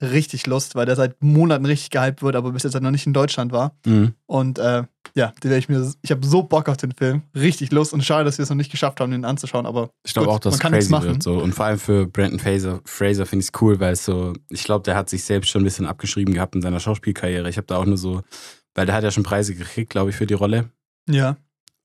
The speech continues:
Speaker 2: Und der hat da diese Reden gehalten, der ist so voll in Tränen ausgebrochen, der ist so mega emotional geworden dabei.
Speaker 1: Oh, süß.
Speaker 2: Das fand ich so richtig süß, dass er so, keine Ahnung, so, du merkst so, der hat richtig Herzblut drin gesteckt, deshalb bin ich auch richtig hyped, den Film zu sehen.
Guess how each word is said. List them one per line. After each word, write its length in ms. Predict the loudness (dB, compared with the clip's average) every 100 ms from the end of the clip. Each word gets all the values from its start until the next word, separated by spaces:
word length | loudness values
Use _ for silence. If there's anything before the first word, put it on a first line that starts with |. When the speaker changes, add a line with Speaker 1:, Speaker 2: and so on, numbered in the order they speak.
| _ _ _ -2
Speaker 2:
Und 120 | 0
der 80 | 2
hat 100 | 2
da 120 | 0
diese 300 | -2 -4 0
Reden 200 | 0 2
gehalten, 320 | 2 2 0
der 60 | -2
ist 60 | -2
so 60 |
voll 200 | 0 0
in 100 | 0
Tränen 320 | 2 2 2
ausgebrochen, 480 | 0 -6 -4 -2 0
der 80 | 0
ist 80 | 2
so 80 | 2
mega 300 | 4 4 2
emotional 500 | 0 0 0 0 2
geworden 380 | 2 2 2 0
dabei. 260 | 0 2
Speaker 1:
Oh, 280 | 4 4 2
süß. 280 | 0 -2 -2
Speaker 2:
Das 80 | 0
fand 120 | 2
ich 40 | 4
so 80 | 4
richtig 320 | 2 2 2
süß, 280 | 4 4 4
dass 140 | 2
er 120 | 2
so, 320 | 2 4 4
keine 260 | 2 0 0
Ahnung, 280 | 2 0 0
so, 100 | 0
du 80 | 2
merkst 240 | 2 2
so, 120 | 0
der 120 | 2 0
hat 140 | 0
richtig 260 | -4 -4 -4
Herzblut 380 | -6 -2 0
drin 140 | 2 2
gesteckt, 340 | 2 0 -2
deshalb 160 | -2 0
bin 100 | 2
ich 140 | 0
auch 160 | 0 -2
richtig 260 | -2 -4 -4
hyped, 200 | -6 -6
den 100 | -6
Film 180 | -6
zu 120 | -6 -4
sehen. 280 | -4 -4